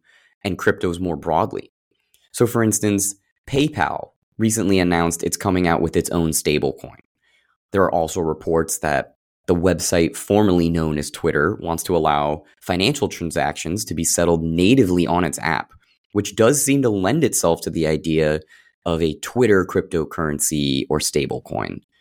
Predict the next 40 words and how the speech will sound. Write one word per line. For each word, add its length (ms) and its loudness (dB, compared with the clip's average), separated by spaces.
or 120 0
I 40 2
guess 140 0
I 40 -4
should 200 -4
say 220 0
X 480 -2
cryptocurrency. 960 -2
For 220 2
the 100 4
record, 300 4
I 100 4
will 140 0
never 440 -2
get 180 -2
used 300 -6
to 60 -10
calling 400 -4
the 80 -4
company 400 -4
X. 580 -2
I, 160 -4
I'm 180 -2
just 180 -6
gonna 120 -6
keep 220 -8
calling 240 -4
it 120 -8
Twitter, 500 0
so 160 -12
you 40 -6
know 140 -4
what 100 -6
I'm 80 -12
talking 300 -6
about. 380 0
But 160 0
PayPal 560 2
and 140 -2
Twitter 580 0